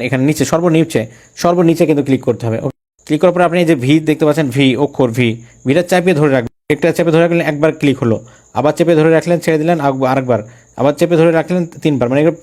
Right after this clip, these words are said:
পেস্ট করছেন আপনি। আপনি একই লিংক যতবার পেস্ট করবেন ততবার কিন্তু ভিডিওটা অটোমেটিক্যালি প্লে হবে। এবার প্লে হলে, আহ, ওয়াচ টাইম কিন্তু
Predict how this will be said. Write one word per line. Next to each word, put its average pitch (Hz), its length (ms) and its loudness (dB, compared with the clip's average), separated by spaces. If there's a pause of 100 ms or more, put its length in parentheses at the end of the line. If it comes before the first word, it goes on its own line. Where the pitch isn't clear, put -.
(100)
পেস্ট 170 240 0
করছেন 131 280 0
আপনি। 113 120 -6 (460)
আপনি 165 180 -2 (320)
একই 196 220 2 (100)
লিংক 165 140 2 (140)
যতবার 175 340 2
পেস্ট 160 260 2
করবেন 147 260 2
ততবার 143 680 0
কিন্তু 143 200 -2
ভিডিওটা 139 300 2
অটোমেটিক্যালি 147 460 0
প্লে 127 100 2 (140)
হবে। 107 160 -2 (380)
এবার 143 200 4
প্লে 165 100 2 (100)
হলে, 175 180 2
আহ, 151 460 -4
ওয়াচ 143 180 0
টাইম 147 160 0
কিন্তু 147 140 2